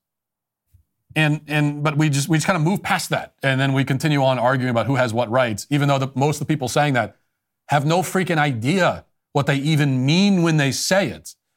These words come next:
which we understand is a, is a common problem on the left. But what I'm trying to say is that we know that they talk about woman, they can't define woman, but that is a problem that goes, I, that, that touches everything they say about everything.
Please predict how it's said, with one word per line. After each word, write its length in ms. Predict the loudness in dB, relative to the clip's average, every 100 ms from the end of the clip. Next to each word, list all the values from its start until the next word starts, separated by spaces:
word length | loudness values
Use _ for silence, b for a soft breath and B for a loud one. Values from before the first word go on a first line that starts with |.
| -8
which 160 | -4 0
we 120 | 2
understand 500 | 2 0 -2 0 0
is 80 | 0
a, 220 | -2 -4 -4
is 140 | -2
a 80 | -2
common 340 | 0 0 0
problem 340 | 2 0 0 -2
on 60 |
the 80 | 0
left. 280 | -2 -4 -16 _ _ _ _ _ _ _ _ _ _ _
But 80 | -2
what 100 | 2
I'm 140 | 2 0
trying 180 | -2
to 60 | -2
say 180 | -2 -2
is 80 | -2
that 120 | -2
we 80 | 0
know 160 | 0
that 100 | 0
they 120 | -2 0
talk 160 | 0
about 140 | 0 -2
woman, 180 | -2
they 80 | -2
can't 160 | -4 -4
define 280 | -4 -2 0
woman, 220 | 0 0
but 260 | -2 -4 _ _ _ _ _ _ _ _ _ _ _ _ -2
that 160 | 0
is 100 | 0
a 40 | -2
problem 320 | 0 0 -2
that 120 | -4
goes, 420 | -2 -2 -4 -8 -10
I, 560 | -6 -4 -4 -6 -10 -12
that, 380 | -4 -2 0 0
that 200 | -2 0
touches 360 | -4 -4 -6 -4
everything 400 | -2 -2 -2 -4
they 100 | -4
say 180 | -4
about 160 | -2 0
everything. 360 | 0 -2 -8